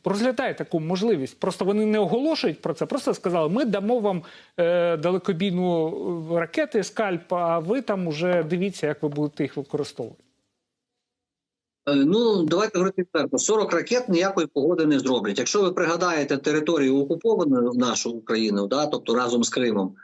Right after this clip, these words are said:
Speaker 2: і пригадаєте, що подумаємо ще потенційно над, е, взагалі російською територією, ну що таке сорок ракет? Україна вон за одну атаку російську сто п'ятдесят ракет збиває.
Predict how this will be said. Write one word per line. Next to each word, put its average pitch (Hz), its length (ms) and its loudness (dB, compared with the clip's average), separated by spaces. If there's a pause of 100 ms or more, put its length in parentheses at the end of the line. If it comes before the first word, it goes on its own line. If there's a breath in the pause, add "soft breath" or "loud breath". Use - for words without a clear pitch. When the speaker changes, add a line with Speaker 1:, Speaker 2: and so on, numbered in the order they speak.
(140 loud breath)
Speaker 2:
і 135 60 2
пригадаєте, 147 680 0
що 139 180 -4
подумаємо 147 520 4
ще 131 160 -2
потенційно 139 680 0
над, 123 300 0
е, 120 440 2
взагалі 123 440 0
російською 143 540 0
територією, 107 640 0
ну 127 80 2
що 185 120 0
таке 151 240 -2
сорок 123 340 0
ракет? 107 320 -4 (280 loud breath)
Україна 165 560 2
вон 165 220 2
за 151 140 0
одну 151 280 0
атаку 156 420 0
російську 120 460 -4
сто 127 160 -4
п'ятдесят 120 420 -2
ракет 113 340 -2
збиває. 104 600 0